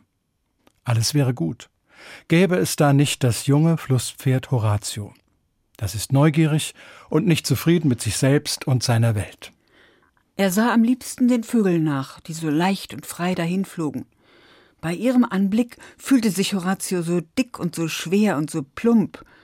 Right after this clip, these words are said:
Speaker 2: "Ach, wär ich ein Vogel", dachte er, "und könnte mit ihnen fliegen." Er liebte ihre Lieder und die Geschichten, die sie erzählten.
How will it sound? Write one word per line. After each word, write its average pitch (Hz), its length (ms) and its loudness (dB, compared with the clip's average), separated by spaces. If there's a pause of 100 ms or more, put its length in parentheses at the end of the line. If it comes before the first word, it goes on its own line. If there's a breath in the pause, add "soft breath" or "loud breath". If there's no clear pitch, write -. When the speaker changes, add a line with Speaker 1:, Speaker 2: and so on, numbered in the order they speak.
(640 soft breath)
Speaker 2:
"Ach, 240 320 -2
wär 185 100 -2
ich - 120 -8
ein 170 140 -4
Vogel", 180 560 -4 (160)
dachte 151 340 -8
er, 147 240 -2 (300 loud breath)
"und - 160 -6
könnte 208 240 2
mit 208 180 2
ihnen 196 220 0
fliegen." 202 500 -6 (760 soft breath)
Er 165 100 0
liebte 214 420 0
ihre 180 240 -2
Lieder 190 520 2 (100)
und 170 100 -6
die - 60 -8
Geschichten, 220 500 -4
die 147 80 -4
sie 143 140 -2
erzählten. 135 580 -6